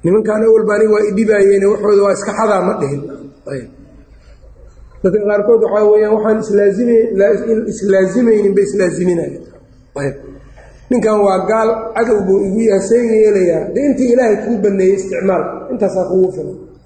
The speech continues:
Laakiin haddaad, yacni, tiraadid, "Waa xadayaa, waa khiyaanayaa," oo,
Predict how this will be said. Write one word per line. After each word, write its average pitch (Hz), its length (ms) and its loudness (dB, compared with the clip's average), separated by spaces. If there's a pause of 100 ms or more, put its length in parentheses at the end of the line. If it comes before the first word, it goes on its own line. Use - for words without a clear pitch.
(600)
Laakiin 208 220 0
haddaad, 233 280 2
yacni, 214 300 0
tiraadid, 196 480 2 (380)
"Waa 190 220 0
xadayaa, 190 480 0 (100)
waa 185 180 0
khiyaanayaa," 190 640 0
oo, 185 200 0